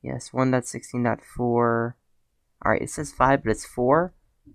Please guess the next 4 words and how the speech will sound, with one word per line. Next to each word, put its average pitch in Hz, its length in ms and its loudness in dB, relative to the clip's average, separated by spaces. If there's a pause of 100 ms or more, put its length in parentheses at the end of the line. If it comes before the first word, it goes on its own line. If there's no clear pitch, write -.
(580)
Download 127 460 2
that. 113 960 0 (2250)
Two, 127 720 -2 (260)
one. 143 760 -2